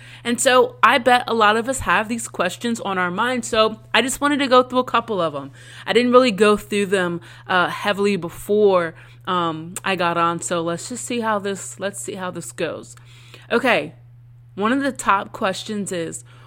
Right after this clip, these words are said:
"Why does God allow bad things to happen?"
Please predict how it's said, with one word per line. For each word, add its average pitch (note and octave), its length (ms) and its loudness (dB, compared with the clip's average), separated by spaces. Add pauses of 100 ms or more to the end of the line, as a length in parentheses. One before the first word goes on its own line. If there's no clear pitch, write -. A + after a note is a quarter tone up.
(160)
"Why F#3 300 2
does A#3+ 220 -4
God G3 400 2
allow E3 500 -2
bad F#3+ 560 -2
things E3+ 500 -4
to F#3 120 -8
happen?" - 640 -2